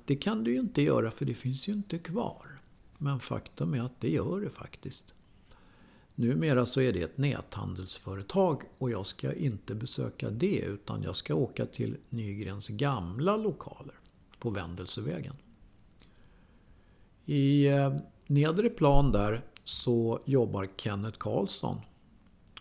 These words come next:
Och han har startat ett företag som heter Mekanikteknik. Och Kenneth, han jobbade, eh, på Nygrens i alla herrans år.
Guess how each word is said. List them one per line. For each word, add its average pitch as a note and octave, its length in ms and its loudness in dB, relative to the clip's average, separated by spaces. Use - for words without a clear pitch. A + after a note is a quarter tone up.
Och G2 80 -8
han G2 140 -4
har C3+ 80 -2
startat C3+ 440 2
ett A2+ 140 -4
företag G2+ 500 -2
som - 180 -6
heter G2+ 260 -8
Mekanikteknik. A#2+ 1300 -8
Och A2+ 200 -8
Kenneth, C#3 440 -4
han A2+ 100 0
jobbade, D#3+ 580 0
eh, D#3 160 -6
på F#3+ 120 -2
Nygrens G2 560 -2
i C#3 60 -4
alla G2 240 -2
herrans - 360 -8
år. A2+ 260 -12